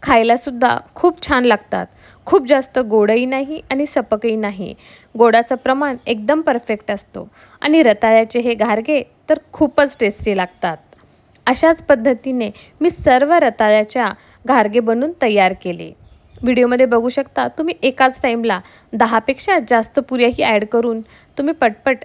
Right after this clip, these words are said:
तळून घेऊ शकता. ह्या ठिकाणी मी रताळ्याच्या चपट्या पुऱ्यासुद्धा बनवल्या होत्या. त्या कशा बनवायच्या ते या व्हिडिओमध्ये तुम्ही पुढे बघू शकता. जसं तुम्ही मोठी चपाती लाटून घेतली आणि त्याच्या पुऱ्या करून घेतल्या, सेम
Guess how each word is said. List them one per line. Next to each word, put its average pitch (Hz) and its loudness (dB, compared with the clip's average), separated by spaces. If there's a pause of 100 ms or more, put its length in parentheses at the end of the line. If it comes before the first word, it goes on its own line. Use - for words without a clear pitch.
(140)
तळून 220 0
घेऊ 214 -2
शकता. 190 -16 (720)
ह्या 277 2
ठिकाणी 339 -2 (120)
मी 339 0
रताळ्याच्या 269 0
चपट्या 269 -4
पुऱ्यासुद्धा 254 -2
बनवल्या 208 -6
होत्या. 180 -16 (480)
त्या 330 2
कशा 277 0
बनवायच्या 311 -4 (280)
ते 320 -2
या 330 2
व्हिडिओमध्ये 269 -2 (320)
तुम्ही 294 -2
पुढे 277 2
बघू 233 -4
शकता. - -12 (680)
जसं 262 2
तुम्ही 359 -2 (140)
मोठी 254 -2
चपाती 233 -2
लाटून 262 -4
घेतली 262 -6 (120)
आणि 240 -6
त्याच्या 294 -4
पुऱ्या 277 -2
करून 240 -2
घेतल्या, 233 -6 (340)
सेम 381 0